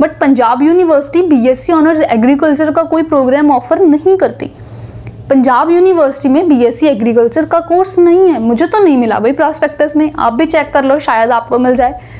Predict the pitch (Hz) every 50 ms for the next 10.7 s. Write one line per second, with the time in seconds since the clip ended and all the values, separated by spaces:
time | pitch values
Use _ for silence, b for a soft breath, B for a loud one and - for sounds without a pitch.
0 | B B B B - 269 285 320 302 - 107 208 - 226 226 - - - - -
1 | 277 - - - - - - - - - 247 240 247 254 - 254 254 285 311 320
2 | 311 294 294 294 285 - 311 294 302 277 262 277 277 277 294 294 285 285 285 269
3 | 247 220 220 226 277 339 294 262 311 311 311 302 320 392 427 427 - 330 285 269
4 | 302 - - 392 403 392 339 240 226 311 370 - - - - - 294 269 254 254
5 | 214 233 262 277 302 330 330 330 311 311 320 - 330 320 320 320 359 370 339 277
6 | 254 269 - 311 285 262 285 - - 277 - - - 370 392 392 392 320 277 254
7 | 226 233 285 330 320 285 262 285 339 339 320 311 330 359 320 262 262 262 - -
8 | - - - - 214 196 220 - B B B B B B B - 277 - 349 349
9 | 349 320 - 370 349 330 330 330 339 339 359 311 262 233 240 247 262 285 381 392
10 | - 311 247 240 247 - 233 220 240 - 226 202 196